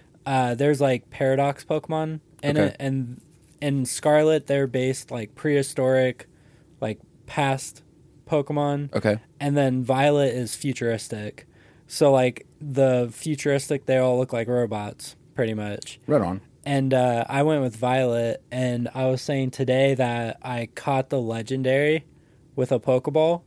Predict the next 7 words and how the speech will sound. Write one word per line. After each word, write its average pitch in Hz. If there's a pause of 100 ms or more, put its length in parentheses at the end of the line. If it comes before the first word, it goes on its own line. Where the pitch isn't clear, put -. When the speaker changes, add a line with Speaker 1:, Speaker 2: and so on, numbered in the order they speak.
(140)
Speaker 2:
Mm-hmm. 98 (140)
Speaker 1:
instead 135
of 127
the, 127
uh, 117 (1400)
Master 127
Ball. 165